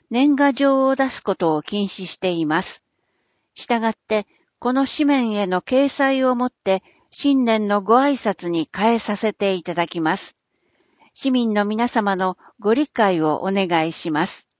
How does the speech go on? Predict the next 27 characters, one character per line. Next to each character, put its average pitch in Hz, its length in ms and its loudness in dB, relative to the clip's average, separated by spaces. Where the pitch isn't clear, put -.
枚 254 200 2
方 269 280 -2
市 - 200 -6
議 226 160 -2
会。 147 420 -4
枚 262 200 0
方 277 260 0
市 - 160 -6
議 262 160 -2
会 196 320 0
公 285 320 0
式 - 420 -6
イ 269 120 2
ン 269 80 4
ス - 120 -10
タ 247 160 2
グ 214 100 2
ラ 175 120 4
ム。 151 300 -2
心 269 540 2
を 226 60 -4
込 294 160 2
め 226 120 2
て 165 160 -2
投 214 280 0
稿 196 300 -2
中。 165 560 -6